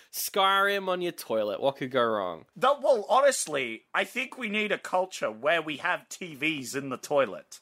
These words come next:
Speaker 1: I think just having, just, like, scrolling through your phone is enough, though.
Speaker 2: Yeah, yeah.
Speaker 1: Like, you already spend more time in there than you need to because we can scroll
Speaker 2: Yeah.
Speaker 1: on your phone.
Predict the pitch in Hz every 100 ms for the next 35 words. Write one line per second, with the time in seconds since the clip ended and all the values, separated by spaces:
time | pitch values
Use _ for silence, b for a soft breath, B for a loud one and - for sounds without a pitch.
0 | - 226 359 - 320 294 - 262 - 226
1 | 202 190 156 127 _ - 185 180 131 -
2 | - 170 175 175 151 139 147 135 113 -
3 | - 127 120 110 107 104 101 104 - -
4 | 104 - 92 277 214 196 - 254 139 104
5 | _ 165 156 147 226 262 269 240 - 185
6 | 160 143 131 - 143 165 151 - 151 135
7 | 123 123 123 117 113 110 117 117 113 110
8 | 113 139 143 - 131 113 110 - 117 -
9 | 123 113 - 110 - - 117 - - 104
10 | 90 - 139 120